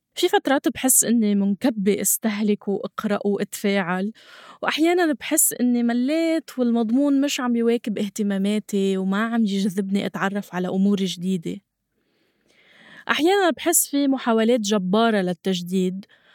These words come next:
وأحيانًا بحس إنه كل المتاح مستنسخ مكرر أو عم يعاد تدويره بوسائط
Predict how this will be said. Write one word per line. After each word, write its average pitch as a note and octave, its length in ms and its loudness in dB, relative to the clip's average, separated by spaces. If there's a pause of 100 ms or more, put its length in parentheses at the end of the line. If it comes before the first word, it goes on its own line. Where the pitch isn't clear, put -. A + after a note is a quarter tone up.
(200)
وأحيانًا E4 480 2
بحس C#4 480 -2
إنه G#3+ 480 0
كل F#4 240 0
المتاح A#3+ 600 2
مستنسخ G3 840 -2
مكرر F#3 540 -2 (580)
أو E4 200 2
عم C#4+ 200 2
يعاد C4+ 460 0
تدويره A3+ 600 0
بوسائط G3 600 0